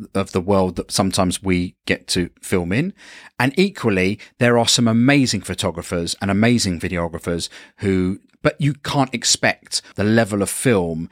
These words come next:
in the same way as a, a, a one, a single man videographer or a single photographer. You know, you'll, you'll,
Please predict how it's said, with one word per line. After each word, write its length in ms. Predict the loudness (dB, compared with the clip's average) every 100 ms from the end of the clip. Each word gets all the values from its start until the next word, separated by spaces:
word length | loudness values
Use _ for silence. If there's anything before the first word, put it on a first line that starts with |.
| -10
in 100 | -2
the 60 | 0
same 280 | 2 2 0
way 340 | -2 -4 -8 -6
as 160 | -2 -2
a, 60 | 0
a, 160 | -2 -2
a 60 | -4
one, 300 | -2 0 -2
a 60 | -2
single 300 | 0 0 2
man 380 | 2 2 2 0
videographer 520 | 0 0 -2 -2 -2 -2
or 160 | -4
a 40 | 0
single 240 | 0 0
photographer. 540 | -2 -4 -4 -6 -6 -6 -20 -20 -20 -6
You 100 | -4
know, 100 | -2
you'll, 260 | -2 -4 -4
you'll, 220 | -8